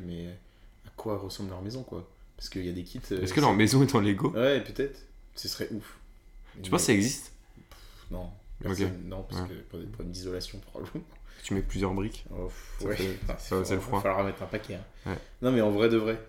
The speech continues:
Speaker 1: Parce que, euh, aujourd'hui, Lego, ce qu'ils font, c'est surtout la, la quête du, euh, de, du toujours plus haut, quoi.
Speaker 2: Ouais.
Speaker 1: Tu vois, là, euh, c'est, je sais plus si c'est deux mille vingt-trois ou deux mille vingt-deux,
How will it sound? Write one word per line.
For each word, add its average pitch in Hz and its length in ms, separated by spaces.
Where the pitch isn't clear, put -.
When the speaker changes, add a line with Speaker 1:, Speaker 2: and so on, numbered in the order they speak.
Speaker 1:
Parce - 120
que, 107 60
euh, - 280
aujourd'hui, 107 320
Lego, 123 240
ce - 80
qu'ils 101 100
font, - 140
c'est - 140
surtout - 280
la, 101 140
la 98 140
quête - 440
du, 104 280
euh, 98 260
de, 101 80
du 104 300
toujours 110 320
plus 117 140
haut, 107 100
quoi. 95 180
Speaker 2:
Ouais. 110 60
Speaker 1:
Tu 107 60
vois, 107 100
là, 113 80
euh, 98 720
c'est, - 200
je - 60
sais - 80
plus 131 100
si - 100
c'est 104 60
deux 101 80
mille 101 100
vingt-trois 107 280
ou - 20
deux 101 100
mille 98 120
vingt-deux, 104 360